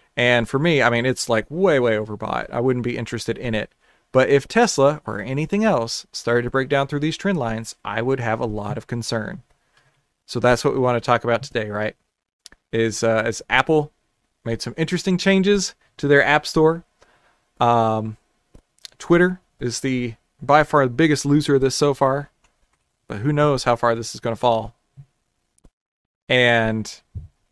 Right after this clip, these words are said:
like I say, if you had been watching the moving averages, you would have been able to see that and get out ahead of time, like I did today inside of Apple. So yeah, watch that, watch what happens. It could go back up, and if it does, it does, and I'll get back in. But if it goes down,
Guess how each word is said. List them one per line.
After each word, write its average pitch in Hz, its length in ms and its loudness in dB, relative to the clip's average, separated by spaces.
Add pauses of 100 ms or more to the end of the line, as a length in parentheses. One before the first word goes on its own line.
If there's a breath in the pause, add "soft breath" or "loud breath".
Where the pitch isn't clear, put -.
(100)
like 120 160 -8
I 107 60 -12
say, 120 340 -8
if - 120 -8
you - 20 2
had 131 80 0
been 123 120 -2
watching 127 280 2
the 123 60 -2
moving 123 200 -4
averages, 123 360 0
you 123 80 -4
would 123 60 0
have 117 80 -6
been 113 80 -4
able 113 140 -2
to 107 60 -12
see 127 160 -4
that 110 300 -4 (240)
and 127 200 -10 (100)
get 139 120 0
out 127 220 2
ahead 113 160 -2
of - 40 -4
time, - 340 -10
like 123 240 -8 (200)
I 113 280 -2 (340)
did 107 200 -6
today 113 640 -2 (220)
inside 113 300 -4
of 104 80 -8
Apple. 123 440 -4 (260 soft breath)
So 117 240 -6
yeah, 110 220 -4
watch 131 380 2
that, 117 260 0 (140)
watch 120 280 -2
what 170 120 0
happens. 147 320 0
It 151 80 -2
could 247 160 -2
go 120 80 0
back 95 220 -6
up, - 140 -6
and 139 200 -8
if 147 120 -6
it 147 80 -8
does, 131 220 -2
it 117 80 -12
does, 110 300 -8
and 117 100 -6
I'll 110 100 -4
get 113 160 -6
back 107 240 -6
in. 110 220 -10
But 127 100 -6
if 120 120 -10
it 139 60 -4
goes 147 200 0
down, 131 400 0